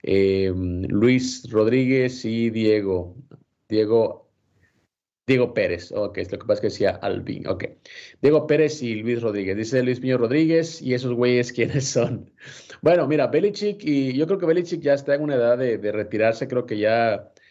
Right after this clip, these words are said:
dio todo lo que tenía que hacer. Eh, yo creo que lo de Bill Belichick fue una historia bien o mal contada, eh, un tipo que no tiene nada que demostrar ya dentro de lo que es, eh, la N F L.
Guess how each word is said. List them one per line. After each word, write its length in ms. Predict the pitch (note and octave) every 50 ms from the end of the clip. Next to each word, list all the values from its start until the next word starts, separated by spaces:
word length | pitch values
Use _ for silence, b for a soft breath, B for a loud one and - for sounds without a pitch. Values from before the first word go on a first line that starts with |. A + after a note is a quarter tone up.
| b b b b
dio 240 | - A#2 B2 A#2+ A#2+
todo 140 | A#2+ B2+ B2+
lo 140 | B2+ A#2+ -
que 100 | A2+ -
tenía 280 | - G#2+ A2+ A2+ A2
que 100 | - A2+
hacer. 460 | G#2+ - - A2+ A2 B2 C3+ - - - - -
Eh, 800 | G#2 G2+ G2 G2 G2 F#2+ F#2 F#2 F#2 F#2+ F#2+ F2+ - - - -
yo 140 | G2 A2 G#2+
creo 160 | - B2 A#2+
que 120 | A#2 B2+ A2+
lo 140 | G#2+ G2+
de 200 | F#2+ G2 G2 F#2
Bill 180 | F#2 G#2 A2 G#2+
Belichick 420 | A2+ A#2+ A#2+ A#2 - - F2 -
fue 220 | - - G#2+ G#2 G#2
una 100 | A2+ A2+
historia 640 | A2 A2 - A2+ A2 A#2 A#2 A2+ G#2 G2 G2 B B B B B B B B _ _ _ -
bien 320 | A2 A2+ B2+ C3 C3+ C#3 C3
o 40 | B2
mal 200 | B2 A#2+ A#2+ A#2
contada, 720 | A#2+ B2 A#2 A2+ A#2+ B2 A#2 B2 C3 C#3+ D#3 F3 E3+ - - _
eh, 300 | - A2+ A2 G#2+ G#2+ G#2
un 160 | G#2 A2+ A2+ A2+
tipo 240 | B2 A#2 A#2+ A#2
que 100 | - A2+
no 100 | G#2+ A2
tiene 200 | G#2 A#2 A2+ A2
nada 180 | A2 A2 A2 G#2+
que 100 | - A2+
demostrar 460 | A2 G#2+ G2+ G2 G2 - A2 A2 G#2+
ya 220 | G#2+ G#2+ G#2+ G#2+ G#2+
dentro 400 | G#2 G2+ G2 F#2+ G2 F#2+ F#2 F#2
de 80 | F#2
lo 260 | F2+ F2+ F2+ F2 F2
que 260 | F2+ G2 F#2+ G2 G2+ G#2
es, 160 | G2+ - -
eh, 200 | G#2 G2 F#2 F2+
la 140 | F2+ F#2 F#2
N 120 | G2+ G#2 G#2
F 320 | G2+ - G#2 G#2 G#2 G#2
L. 240 | A2 B2 C#3 C#3 C3+